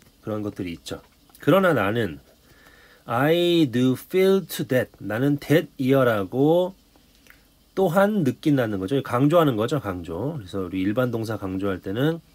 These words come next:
이렇게 조동사 do를 붙여주셔. "하지만 나는 또한 강조, 아니, 그, 나는 또한 생각하고 느낍니다." "There has never been an age"예요.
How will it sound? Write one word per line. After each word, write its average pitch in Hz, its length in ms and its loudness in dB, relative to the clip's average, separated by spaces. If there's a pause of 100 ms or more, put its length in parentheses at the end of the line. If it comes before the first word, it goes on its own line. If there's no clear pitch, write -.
(180)
이렇게 - 200 -14
조동사 104 440 -6
do를 120 340 0
붙여주셔. 98 720 -8 (880)
"하지만 202 320 4
나는 180 300 4
또한 185 440 2
강조, 147 800 4
아니, 107 280 -2
그, - 160 -12
나는 127 340 0
또한 139 300 0
생각하고 170 500 0
느낍니다." 104 920 -2 (1300)
"There 185 380 6
has 151 480 0
never 127 640 2 (100)
been 127 400 -2
an 113 320 -4
age"예요. 104 560 -4